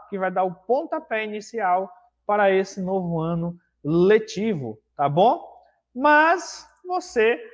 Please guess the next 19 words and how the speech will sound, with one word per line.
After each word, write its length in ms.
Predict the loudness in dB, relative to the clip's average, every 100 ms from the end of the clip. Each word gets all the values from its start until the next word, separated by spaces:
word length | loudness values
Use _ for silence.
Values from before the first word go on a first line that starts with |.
| -16
já 320 | -8 2 2 2
me 160 | 0
conhece, 760 | -8 -8 -6 -2 -2 -4 -10 -16
sim, 580 | -16 -12 -10 -8 -10 -12
sou 400 | -10 0 2 6
eu, 280 | 6 6 2 -10 -18
o 80 | -14
professor 500 | -8 -6 -6 -4 0
Iago 300 | 2 0 0
Ramos, 500 | -2 0 -2 -6 -14 _ _ _
professor 480 | -16 -10 -6 2 2
de 120 | 2
matemática 720 | 0 -2 -2 0 0 0 -6
que 160 | -8 -6
vem 160 | -4 0
lá 180 | 0
da 140 | 0 -2
Escola 500 | -6 -6 0 0 0
Municipal 1080 | -6 -8 -8 -10 -14 _ -2 2 2 0